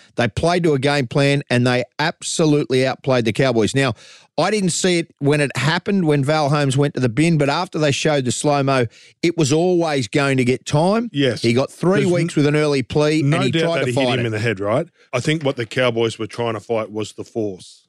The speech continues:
Speaker 2: right? So how hard did he hit? He's fallen in the tackle where, where his original target was. So if Campbell doesn't slip, did he
Speaker 1: Yep.
Speaker 2: get it wrong? Absolutely. Did he hit him in the head? Yes.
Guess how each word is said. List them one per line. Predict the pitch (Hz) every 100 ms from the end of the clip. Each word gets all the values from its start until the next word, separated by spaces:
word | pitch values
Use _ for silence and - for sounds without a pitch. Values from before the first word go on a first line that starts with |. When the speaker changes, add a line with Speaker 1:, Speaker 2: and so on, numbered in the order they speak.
| _
Speaker 2:
right? | 117 113 110
So | - 113 104
how | 123 117
hard | 107 113 110
did | 110
he | 107
hit? | 117 117 110 _ _ _
He's | 113
fallen | - 139 131 120 113
in | 110
the | 104
tackle | - 110 104 110
where, | 104 120 120 117 - _ _ _ -
where | 127
his | 123 117 110
original | 107 127 113 117 110
target | - 117 120 107 110
was. | 110 110 101
So | 110 104
if | 95 _ _ _ -
Campbell | 135 127 117
doesn't | 113 113 98
slip, | - 131 131 - _ _
did | - 147
he | 139
Speaker 1:
Yep. |
Speaker 2:
get | 135 131
it |
wrong? | 131 135 131 -
Absolutely. | 127 - 127 110 107 98
Did | 127
he | 120
hit | 117 120
him | 117
in | 117
the | 107
head? | 117 113
Yes. | 117 117 110